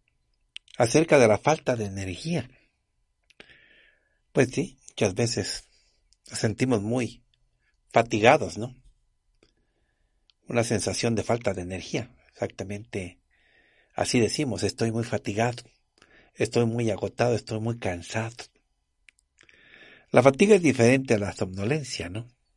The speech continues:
La somnolencia es sentir la necesidad de dormir. Pero en el caso de la fatiga habrá que analizarlo, ¿no?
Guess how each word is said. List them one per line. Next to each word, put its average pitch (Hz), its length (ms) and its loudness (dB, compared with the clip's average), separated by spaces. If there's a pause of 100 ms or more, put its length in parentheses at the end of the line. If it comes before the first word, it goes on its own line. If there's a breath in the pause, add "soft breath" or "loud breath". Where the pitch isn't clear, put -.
(1200 soft breath)
La 101 160 -2
somnolencia 123 720 4
es - 440 -2 (480)
sentir 127 460 0
la 123 100 2
necesidad 107 680 -2
de 98 120 -6
dormir. 95 460 -8 (1900)
Pero 107 140 2
en 110 60 4
el 110 60 -2
caso 135 260 4
de 127 80 8
la 117 100 6
fatiga 147 480 2
habrá 98 220 0
que - 100 -8
analizarlo, 98 600 -4
¿no? 117 180 -18